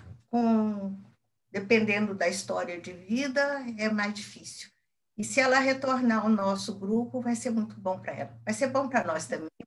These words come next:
mas vai ser muito bom pra ela, né? Porque a medicina da alma aqui vai ajudar. É, a frase dela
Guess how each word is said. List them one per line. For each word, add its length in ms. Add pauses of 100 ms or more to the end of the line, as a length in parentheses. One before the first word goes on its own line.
mas 100
vai 140
ser 160
muito 280
bom 200
pra 160
ela, 200 (160)
né? 220 (460)
Porque 400
a 80
medicina 680
da 220
alma 400
aqui 280
vai 240
ajudar. 600 (1200)
É, 360
a 240
frase 400
dela 600